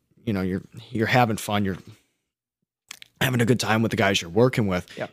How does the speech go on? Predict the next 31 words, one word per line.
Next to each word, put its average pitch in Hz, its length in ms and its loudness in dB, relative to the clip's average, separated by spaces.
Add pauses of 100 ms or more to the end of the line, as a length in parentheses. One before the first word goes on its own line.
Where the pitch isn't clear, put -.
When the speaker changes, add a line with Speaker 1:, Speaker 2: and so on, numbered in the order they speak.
Speaker 1:
You 107 120 -2
look 110 220 2
out, 110 180 2
and 110 60 -10
you 104 60 -4
just 104 140 -2
kind 131 160 0
of 95 60 -2
appreciate 90 640 -2
things 92 240 -4
for 104 120 -6
the 92 80 0
way 95 180 2
that 90 160 -2
they - 120 0
are, - 340 -2 (480)
and 90 140 -4
being 117 280 2
there 71 160 -6
and 76 100 -8
thinking, 90 360 -6
"I'm 110 240 -2
here, 92 480 -4
I'm, 95 300 -6 (160)
I 98 120 -6
can 98 200 -4
do 131 200 4
this, - 380 -6 (720)
Speaker 2:
Yeah. 135 160 -6
Speaker 1:
and 80 140 -6
I'm, 107 180 -2